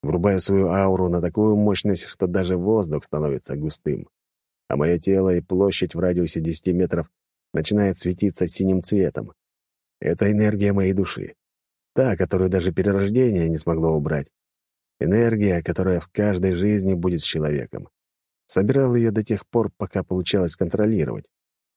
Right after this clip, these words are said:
Ведь главное — не сорваться, а то можно выжечь самого себя.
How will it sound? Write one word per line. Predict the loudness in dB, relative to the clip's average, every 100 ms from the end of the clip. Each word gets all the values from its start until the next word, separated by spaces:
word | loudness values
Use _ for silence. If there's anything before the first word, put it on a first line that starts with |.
| _
Ведь | -8 -2
главное — | 2 2 2 2 2 2
не | 0
сорваться, | 0 -2 0 0 -2 -6 -10 -14 _ _ _
а | -8 -2
то | 0
можно | 2 2 2 2
выжечь | 2 2 2 0 -2
самого | -2 0 0
себя. | 0 -2 0 -2